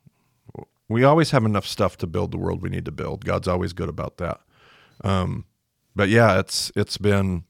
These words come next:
<laughs> I was just listening to another conversation with the,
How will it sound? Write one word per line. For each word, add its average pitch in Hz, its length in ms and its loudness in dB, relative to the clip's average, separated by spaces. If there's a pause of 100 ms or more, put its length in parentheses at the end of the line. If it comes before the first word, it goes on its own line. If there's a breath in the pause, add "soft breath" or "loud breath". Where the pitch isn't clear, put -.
<laughs> - 160 -18
I - 760 -8
was 98 120 -4
just 101 140 -6
listening 95 280 0
to 95 40 4
another 98 240 2
conversation 87 540 -2
with 85 100 -6
the, 90 300 -2